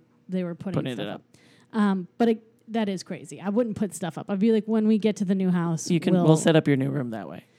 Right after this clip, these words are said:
Speaker 1: Like, I'd be like, "Yes, we can change the sheets, whatever, but everything else can wait."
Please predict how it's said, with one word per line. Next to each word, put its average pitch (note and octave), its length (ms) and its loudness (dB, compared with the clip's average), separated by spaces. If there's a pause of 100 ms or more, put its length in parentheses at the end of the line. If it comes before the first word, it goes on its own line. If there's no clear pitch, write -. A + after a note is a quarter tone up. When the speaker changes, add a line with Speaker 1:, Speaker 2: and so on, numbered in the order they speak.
(280)
Speaker 1:
Like, G#3 180 -2 (180)
I'd B3+ 200 4
be C#4 80 6
like, B3+ 180 2
"Yes, C4 300 2
we A#3+ 100 4
can G#3 140 2
change G#3+ 260 2
the G3 100 2
sheets, F#3 360 0
whatever, E3+ 400 2
but D#3 320 -2
everything F#3+ 420 0
else D#3+ 180 -2
can D#3 180 -8
wait." - 280 -8